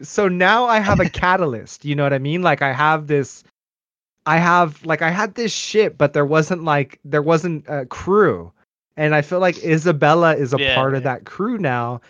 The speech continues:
Speaker 1: because I can be like, now, okay, while we're building up new ideas and content,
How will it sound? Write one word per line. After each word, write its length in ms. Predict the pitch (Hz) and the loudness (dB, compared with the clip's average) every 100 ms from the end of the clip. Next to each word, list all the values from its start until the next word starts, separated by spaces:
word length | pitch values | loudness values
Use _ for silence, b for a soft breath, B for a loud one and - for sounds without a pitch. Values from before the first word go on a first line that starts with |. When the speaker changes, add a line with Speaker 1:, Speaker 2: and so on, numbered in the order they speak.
| b _ - | b _ -6
Speaker 1:
because 640 | 160 156 147 135 127 - b _ _ _ 151 | -2 2 2 4 0 -4 b _ _ _ -2
I 120 | 170 | 0
can 180 | 202 175 | 2 2
be 160 | 180 | 4
like, 380 | 170 156 143 143 | 4 6 2 0
now, 800 | 131 165 247 226 165 143 151 170 | 0 4 6 6 6 6 2 -2
okay, 380 | 143 131 147 156 | -4 0 0 0
while 300 | 151 139 156 | 0 2 4
we're 100 | 170 | 2
building 420 | 135 160 175 165 | 0 -2 -2 -2
up 140 | 175 156 | -2 -2
new 200 | 147 151 | -2 -2
ideas 500 | 139 131 180 160 131 | -2 -2 -2 -2 -4
and 140 | 120 | -10
content, 600 | - 151 190 - 120 120 | -8 -6 -6 -6 -6 -8